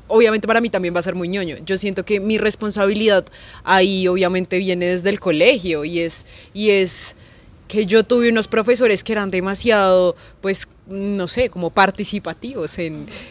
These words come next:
en, en, en los temas, en, en ese tipo de cosas. Entonces, como que obviamente mis clases de sociales eran muy, muy así. Entonces yo, por ejemplo, no sé, digamos que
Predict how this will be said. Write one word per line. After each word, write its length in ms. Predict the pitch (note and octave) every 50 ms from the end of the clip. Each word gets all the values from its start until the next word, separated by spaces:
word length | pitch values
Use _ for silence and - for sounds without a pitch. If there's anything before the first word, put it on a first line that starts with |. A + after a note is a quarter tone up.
| - -
en, 240 | - F#3 F#3+ F#3 -
en, 280 | D3 G3+ G#3+ G3+ F#3 - -
en 320 | - E3 G3+ G3+ G3+ G3+ F#3+
los 240 | G3 F#3+ - - -
temas, 580 | G3+ G3 F#3+ F3+ E3+ F3 F3 - - - - -
en, 180 | - F3+ G#3 - G3+
en 160 | A3+ A#3 A3+
ese 180 | G#3+ - G#3+ G#3+
tipo 240 | A3 F3+ - A3+
de 80 | A#3+ B3
cosas. 380 | - C4+ C4+ C4+ G#3 F#3+ E3 F3+
Entonces, 380 | F3+ F3 F3+ F3+ E3+ F3+ -
como 240 | - F#3 F#3+ F#3+ F#3
que 200 | - G#3+ G#3+ G#3+
obviamente 420 | G3+ F#3+ F3+ F3 F#3 F3 E3+ F3+
mis 160 | F3+ G3 F#3 -
clases 320 | A3 G#3+ G3+ F3 F3 E3
de 120 | E3+ E3+
sociales 540 | D#3+ F#3 F#3 - - G#3 F#3+ E3+ F3 E3 -
eran 240 | F3+ E3+ E3+ E3 E3+
muy, 460 | F3 F#3 F#3 F3+ F3+ F3 F3 E3 - - - - - - - - - - - -
muy 280 | G3 G#3 A3 A3 G3+ F#3+
así. 540 | F#3 F3 - A#3 A#3+ B3 B3+ B3+ B3+ A#3+ A#3
Entonces 380 | A3 G#3 - G3+ F3 G3 G3 E3
yo, 200 | F3+ F#3+ F#3 F3+
por 180 | - - F#3+
ejemplo, 280 | G3 G#3 G#3 - F3 F3
no 100 | F3 E3+
sé, 320 | E3 A3+ G#3+ F3+ D#3 B2+ C3 A#2+ - - - C3+ A#2 - -
digamos 380 | E3+ G3+ G3+ G#3 F#3+ F#3 F3+ -
que 220 | - G3 G3 G3